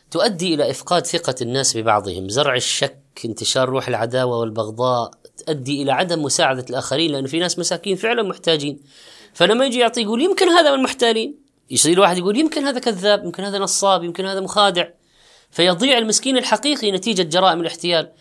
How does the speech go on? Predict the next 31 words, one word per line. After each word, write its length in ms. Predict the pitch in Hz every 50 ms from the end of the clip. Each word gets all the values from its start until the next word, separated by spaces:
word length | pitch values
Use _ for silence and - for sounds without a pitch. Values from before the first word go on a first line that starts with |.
| _ _ - - - _ _
ثم 360 | - - - 226 226 220 226 262
نتج 260 | 277 269 262 196 208
عن 180 | 190 190 180
هذه 300 | 180 220 226 190 202 185
الظاهرة 440 | 170 147 143 190 208 196 185 180 160
تفكك 580 | 151 - 156 135 190 185 190 - 156 143 - -
أسر 560 | 180 165 - 170 160 156 151 147 147 143 135
وناس، 580 | 135 139 143 147 160 165 160 156 131 - - 151
يعني، 200 | 139 143 143 139
ذهبت 340 | 147 165 165 160 147 147
ثرواتهم 1000 | 143 - - 147 139 139 139 160 196 208 202 196 - 185 180 175 170 165 160 156 143
وناس 420 | 143 151 160 165 160 156 - -
انهاروا. 680 | 147 131 127 175 202 214 214 214 208 202 196 185 175 175 - _ _ _ _ _ _ _ - - - - _ _ -
هناك 280 | 170 196 240 233 226 220
أيضًا 360 | 180 226 226 208 220 202 202
آثار 200 | 190 190 226 220
سلبية 380 | 208 - 220 208 202 226 226 208
على 140 | 202 196 202
الاقتصاد، 600 | 202 - 196 185 - 220 220 214 202 170 151 160
لأن 200 | 160 165 170 170
هذه 560 | 185 190 185 170 185 180 175 165 151 135 156
ال-، 80 | 160
ال-، 220 | 151 139 151 139 120
الاحتيالات 600 | 120 127 123 - - - 151 160 165 175 165 165
فيها 220 | - 175 170 156
تحويل 420 | 156 - 135 - 160 170 165 151 143
أموال 500 | 147 143 143 170 185 180 170 160 156 143
وفيها 240 | 123 - 165 156
مشاركة 480 | 156 156 135 - 165 160 156 143 156 147
في 120 | 139 151
م-، 340 | 143 143 151 135 147 151 143